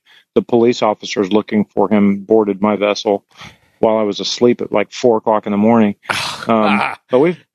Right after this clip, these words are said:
Speaker 1: yeah, that was a, yeah, uh, that
Speaker 2: That
Speaker 1: was,
Speaker 2: was
Speaker 1: uh, that's
Speaker 2: fun.
Speaker 1: a story for another time.
Speaker 2: Yeah.
Speaker 1: But, um, uh, there have been a few thefts around here. I don't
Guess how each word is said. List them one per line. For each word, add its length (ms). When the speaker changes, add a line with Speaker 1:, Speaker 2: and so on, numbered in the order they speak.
Speaker 1:
yeah, 360
that 140
was 120
a, 100
yeah, 220
uh, 120
that 80
Speaker 2:
That 180
Speaker 1:
was, 80
Speaker 2:
was 100
Speaker 1:
uh, 60
that's 220
Speaker 2:
fun. 60
Speaker 1:
a 40
story 300
for 180
another 260
time. 480
Speaker 2:
Yeah. 240
Speaker 1:
But, 200
um, 340
uh, 80
there 320
have 300
been 180
a 60
few 260
thefts 400
around 300
here. 380
I 140
don't 300